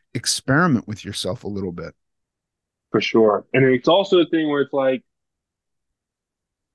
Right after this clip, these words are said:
Speaker 2: I'm kinda, like I said, I'm, I'm not in a point where I can afford to, like, totally fuck around anymore, but I am at a point where I'm like, I might even still, I might even still be headed into the best possible,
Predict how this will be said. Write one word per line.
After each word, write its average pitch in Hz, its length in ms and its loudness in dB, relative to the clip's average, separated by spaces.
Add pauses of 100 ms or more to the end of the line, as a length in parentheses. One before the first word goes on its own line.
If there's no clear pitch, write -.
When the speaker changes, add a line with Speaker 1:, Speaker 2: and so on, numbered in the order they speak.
(540)
Speaker 2:
I'm 131 460 -2 (340)
kinda, 156 380 2
like 147 120 2
I 139 40 2
said, 139 160 0
I'm, 127 140 -2 (100)
I'm 131 80 -10
not 165 140 -2
in 160 80 -4
a 135 60 -4
point 151 280 -2
where 135 140 2
I 131 60 0
can 127 160 -6
afford 123 340 -6
to, 123 100 -4
like, 113 280 -4 (1300)
totally 123 340 0
fuck 131 220 -2
around 117 340 0
anymore, 104 440 -4
but 113 120 0
I 120 140 4
am 135 120 4
at 131 60 2
a 123 60 2
point 117 320 -4
where 113 140 0
I'm 110 120 -2
like, 110 280 -8 (1300)
I 120 100 0
might 123 220 2
even 127 260 0
still, 120 560 0 (840)
I 139 120 2
might 135 200 4
even 131 220 0
still 160 340 2
be 139 160 2
headed 120 240 -2
into 110 220 -8
the 104 140 -8
best 107 360 0
possible, 101 640 -4